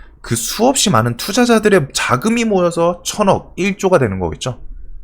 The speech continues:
누군가는 천만 원, 누구는 일억, 누구는 십억.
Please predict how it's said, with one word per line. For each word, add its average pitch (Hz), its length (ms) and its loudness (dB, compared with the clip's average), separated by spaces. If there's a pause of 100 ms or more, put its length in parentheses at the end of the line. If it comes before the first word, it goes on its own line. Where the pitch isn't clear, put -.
(240)
누군가는 170 560 2
천만 160 360 0
원, 98 160 -2
누구는 156 440 -4
일억, 110 280 -2
누구는 139 320 -4
십억. - 520 -4